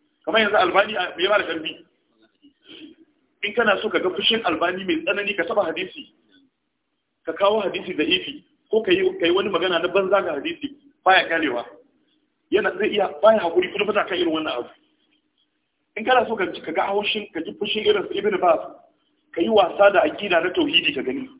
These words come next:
Duk sauran su ma suna fushin ba, ba sa yi ba. Wai kowanne akwai abin da ya ba ƙarfi. Usaimin, ka yi istinbadi wanda ba daidai ba.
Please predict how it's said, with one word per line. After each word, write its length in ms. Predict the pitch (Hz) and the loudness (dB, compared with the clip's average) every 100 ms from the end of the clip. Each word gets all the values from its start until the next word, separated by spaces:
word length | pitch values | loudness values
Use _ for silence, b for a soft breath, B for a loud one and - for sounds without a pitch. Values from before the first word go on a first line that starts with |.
| _ _ _ _ _ - | _ _ _ _ _ -6
Duk 100 | 262 | 0
sauran 240 | 269 269 240 | 4 6 6
su 60 | |
ma 120 | 208 208 | 4 4
suna 160 | 196 | 0
fushin 240 | 170 202 151 | -2 -2 0
ba, 160 | 160 | 2
ba 140 | 180 170 | 2 0
sa 60 | |
yi 120 | 147 135 | -2 -4
ba. 140 | 117 - _ _ _ - | -6 -10 _ _ _ 2
Wai 100 | 359 359 | 2 4
kowanne 320 | 466 226 190 | 2 0 0
akwai 240 | - - 427 | -2 0 0
abin 240 | - 185 | -2 -4
da 80 | 339 | 0
ya 60 | 359 | 0
ba 100 | - | 2
ƙarfi. 300 | 190 185 - - _ _ _ _ _ _ _ _ _ _ _ _ 185 | 2 0 -2 -12 _ _ _ _ _ _ _ _ _ _ _ _ -4
Usaimin, 760 | 185 190 190 233 165 - - | 2 4 4 2 0 -6 -6
ka 80 | 180 | 0
yi 160 | 196 247 | 0 0
istinbadi 460 | - 190 196 202 | -4 4 4 4
wanda 180 | 180 185 | 0 0
ba 120 | 143 135 | 0 0
daidai 240 | 165 160 | 0 2
ba. 260 | 151 - | 2 0